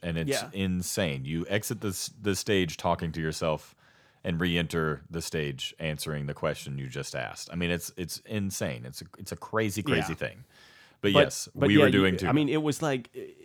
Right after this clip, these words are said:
Speaker 2: you thanked everybody, even the, the person who was running the house, the person who was running the, the concessions, the person who was, I mean, it was one of those things where it's like,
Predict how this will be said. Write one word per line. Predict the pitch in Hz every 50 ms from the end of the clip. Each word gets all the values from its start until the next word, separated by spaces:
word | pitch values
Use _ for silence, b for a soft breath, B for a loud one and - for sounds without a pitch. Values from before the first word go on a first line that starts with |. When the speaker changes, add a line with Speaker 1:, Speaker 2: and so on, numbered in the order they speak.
| - _ _ _ _ _ _
Speaker 2:
you | - 139 135
thanked | 120 165 147 135 123
everybody, | 127 135 151 180 151 123 104 - 107 104 131
even | 123 127 127
the, | 117 113 110 110 95
the | 110 110
person | - - 117 110 120 - 117
who | 107
was | 104 101 107
running | 104 117 127
the | 127
house, | - - - 151 165 185 208 - - -
the | - -
person | - 123 117 107 131 110
who | 117 113
was | 107 110 104 107
running | 113 113 110 110 110 110 113
the, | 120 120 117 113 - 69 -
the | - 107 107 101 98 -
concessions, | - 107 113 - - 165 180 180 - - 185 175 180 170
the | - -
person | - 127 117 - - 113
who | 113 113 113
was, | 107 95 - -
I | 120
mean, | 131 131 127 -
it | - 131
was | 127 131 127 -
one | 147 147 143
of | 135
those | 139 131
things | - - 139 139 127
where | 123
it's | 131 120
like, | 131 123 120